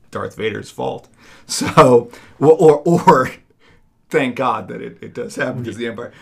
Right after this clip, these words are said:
But that, yeah, that's, I, I thought that was so cool. And I never wanted to be Darth Vader.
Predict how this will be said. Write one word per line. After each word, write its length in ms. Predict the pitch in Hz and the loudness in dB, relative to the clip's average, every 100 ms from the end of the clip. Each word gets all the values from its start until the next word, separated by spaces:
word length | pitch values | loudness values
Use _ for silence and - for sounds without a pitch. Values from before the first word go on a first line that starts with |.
| - | -10
But 420 | 143 135 127 - 113 | -2 -2 -2 -14 -12
that, 160 | 110 | -8
yeah, 160 | 127 139 | -6 -6
that's, 220 | - - | -8 -8
I, 140 | 95 98 | -10 -10
I 40 | 98 | -10
thought 200 | 110 107 | -12 -12
that 80 | 110 | -14
was 120 | - | -12
so 100 | 117 | -12
cool. 200 | 127 123 | -12 -12
And 100 | 110 | -10
I 80 | 104 | -12
never 320 | 110 113 123 | -12 -10 -8
wanted 240 | 143 131 127 | -6 -6 -8
to 60 | |
be 60 | 131 | -10
Darth 240 | 123 123 | -10 -10
Vader. 320 | 110 104 113 | -12 -14 -16